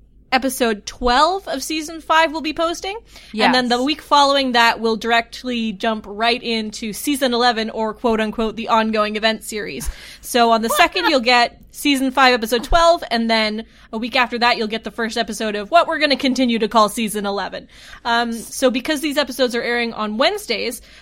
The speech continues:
Speaker 1: uh, we're gonna continue to post our episodes on Tuesdays, which will be nice for you. Then you can get a little recap right before the next episode comes up.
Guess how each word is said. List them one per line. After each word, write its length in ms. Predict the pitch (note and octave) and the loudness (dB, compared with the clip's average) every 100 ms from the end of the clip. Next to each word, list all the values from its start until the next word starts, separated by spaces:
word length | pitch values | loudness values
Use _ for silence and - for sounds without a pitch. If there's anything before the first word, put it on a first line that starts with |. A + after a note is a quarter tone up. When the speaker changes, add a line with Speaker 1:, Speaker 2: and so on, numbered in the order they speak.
| - - | -10 4
Speaker 1:
uh, 240 | A3+ A3+ | 6 6
we're 120 | A#3 B3+ | 4 2
gonna 120 | C4+ | 0
continue 400 | - B3 C#4 C#4 | -2 -2 0 0
to 80 | B3+ | 2
post 240 | C4+ C4 | 0 2
our 60 | B3+ | -2
episodes 400 | A#3+ A3+ A3 G#3+ | -2 -4 -4 -4
on 180 | A3+ | -8
Tuesdays, 480 | A3+ G4 G4 C#4 B3 | -4 -2 0 2 0
which 160 | B3 A3+ | -2 -4
will 80 | A#3 | -4
be 80 | A#3 | 0
nice 280 | B3+ C4 | 0 -2
for 100 | - | -4
you. 220 | C4 E4 C4+ | -4 -4 -2
Then 120 | B3+ | -2
you 60 | |
can 140 | A#3 A#3+ | -4 -4
get 140 | A#3+ | -2
a 40 | A3+ | -2
little 300 | A3+ A3 G#3+ | -2 -4 -4
recap 420 | D#4+ - A3+ G#3+ | -4 0 0 0
right 160 | A3 | -6
before 300 | G3+ G#3+ A#3 | -8 -6 -4
the 80 | G#3+ | -4
next 240 | G#3+ G#3+ A3 | -4 -6 -8
episode 420 | G#3+ G3+ G#3 G3 | -8 -10 -10 -10
comes 260 | G#3 G3+ | -12 -14
up. 220 | - - | -14 -16